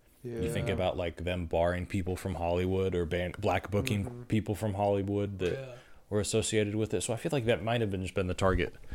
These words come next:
Speaker 1: the targeted
Speaker 2: Probably.
Speaker 1: audience for the whole, the whole time, maybe. Um, where are we, boys? Aftermath. Nah, we ain't getting that too far yet.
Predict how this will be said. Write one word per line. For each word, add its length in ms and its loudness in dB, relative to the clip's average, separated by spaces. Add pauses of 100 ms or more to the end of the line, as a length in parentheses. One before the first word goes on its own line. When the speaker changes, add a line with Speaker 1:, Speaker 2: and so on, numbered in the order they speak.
(220)
Speaker 1:
the 60 -10
targeted 320 2
Speaker 2:
Probably. 120 4
Speaker 1:
audience 240 0
for 140 -4
the 80 -2
whole, 200 -2 (140)
the 180 0
whole 180 2
time, 420 0
maybe. 280 0 (1120)
Um, 680 6 (3250)
where 140 2
are 160 2
we, 120 2
boys? 420 -2 (1400)
Aftermath. 680 -4 (560)
Nah, 580 -4 (540)
we 80 -4
ain't 120 -4
getting 180 -8
that 140 -8
too 120 -10
far 220 -6
yet. 200 -6